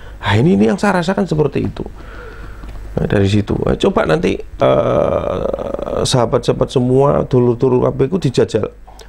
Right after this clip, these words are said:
Jadwal sing teko Gusti Allah iki mau di, di, ditetepi dhisik, ya kan. Ditaati dhisik. Engko uripmu akan ketata, wis ta, ketata. Oh, sampean apa wayang ngerabekno anak, ya duwe anak wedok ngerabekno anak. Engko insyaallah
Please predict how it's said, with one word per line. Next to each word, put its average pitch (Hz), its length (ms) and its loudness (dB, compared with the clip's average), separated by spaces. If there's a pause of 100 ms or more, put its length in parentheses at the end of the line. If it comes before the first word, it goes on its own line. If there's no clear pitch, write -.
(120)
Jadwal 139 400 4
sing 165 100 2
teko 156 260 0
Gusti 127 240 0
Allah 170 280 4
iki 175 100 2
mau 185 260 4
di, 123 220 -2 (300)
di, 120 180 2
ditetepi - 580 -2
dhisik, 113 320 -2 (120)
ya - 100 -8
kan. - 180 -8 (520)
Ditaati 175 520 0
dhisik. 143 440 2
Engko 196 360 2
uripmu 190 380 2
akan 165 400 -4 (220)
ketata, - 420 0
wis 101 160 -2
ta, - 100 -2
ketata. - 460 0 (800)
Oh, 147 880 4
sampean 139 480 0
apa 147 320 4
wayang 139 400 4
ngerabekno 127 480 0
anak, 117 340 0 (140)
ya 113 160 0
duwe 104 160 2
anak 101 160 0
wedok 107 400 2
ngerabekno 107 560 0
anak. 104 240 -2
Engko 156 160 2
insyaallah 202 500 2